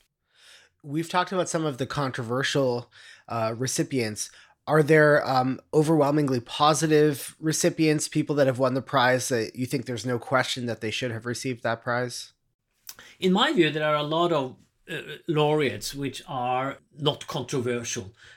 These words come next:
Speaker 2: But that, you know, that's because of my, uh, political standing. M-, a,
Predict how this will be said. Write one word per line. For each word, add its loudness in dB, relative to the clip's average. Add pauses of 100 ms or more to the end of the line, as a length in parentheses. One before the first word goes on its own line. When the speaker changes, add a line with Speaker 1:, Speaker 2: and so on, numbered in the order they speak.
(100)
Speaker 2:
But -2
that, 4
you 0
know, 4
that's 4
because 0
of -2
my, -4
uh, -8 (120)
political 0
standing. 0
M-, -6
a, -6